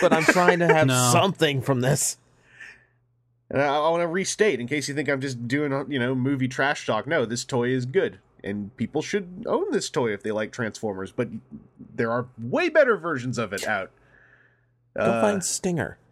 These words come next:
Speaker 3: Stinger is one of those way better versions. Like, this guy, if he still has the battle mask, it looks like he still has the thing where you can slide that battle mask <laughs> down, but it's just a solid yellow plate now, so it'll be like, "Hey, Bumblebee, what if you were blind?" And then, you know, it's like that Jedi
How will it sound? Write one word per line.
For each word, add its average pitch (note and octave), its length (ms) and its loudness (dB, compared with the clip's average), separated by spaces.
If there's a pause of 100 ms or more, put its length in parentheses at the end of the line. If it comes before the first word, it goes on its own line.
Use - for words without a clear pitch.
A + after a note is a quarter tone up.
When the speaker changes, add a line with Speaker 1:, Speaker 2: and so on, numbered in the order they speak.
(520)
Speaker 3:
Stinger A3 520 0
is C4 140 -2
one C#4+ 160 2
of C4 100 -2
those G#3 220 2
way D#3 160 -2
better C3 280 0
versions. G2+ 720 -8
Like, F3+ 180 0
this D4 200 -2
guy, E4+ 200 2
if - 120 -4
he D#4 80 -2
still F4 240 -2
has B3+ 240 0
the F#3 100 0
battle C3+ 300 0
mask, G#3 340 0
it G3+ 360 -2
looks - 260 -2
like C#3 280 0 (280)
he F3 120 -4
still G3+ 220 0
has E3+ 200 -2
the C#3+ 60 -14
thing F#3+ 200 -2
where D#3+ 80 -4
you B2+ 80 -2
can C3 120 -4
slide C#3+ 400 -2
that C3+ 140 0
battle E3 240 0
mask B2 400 -4
<laughs> - 0 -
down, A2+ 240 -2 (260)
but D3+ 120 2
it's D#3 80 -6
just - 180 -6
a - 20 -4
solid D#3 380 0
yellow C#3 240 2
plate E3+ 360 -4
now, A2 200 -2
so C#3 160 -4
it'll C3+ 120 -2
be C#3 160 -2
like, C3 240 0
"Hey, G3 140 0
Bumblebee, F3+ 440 0
what C#3+ 200 -2
if C4 160 -6
you G3+ 160 -4
were E3+ 200 -2
blind?" C#3 800 -2 (960)
And B2 120 -2
then, C3 120 0
you C3 140 0
know, A#2+ 120 2
it's A#2+ 380 -6
like C3 100 -2
that C3 160 0
Jedi B2 540 0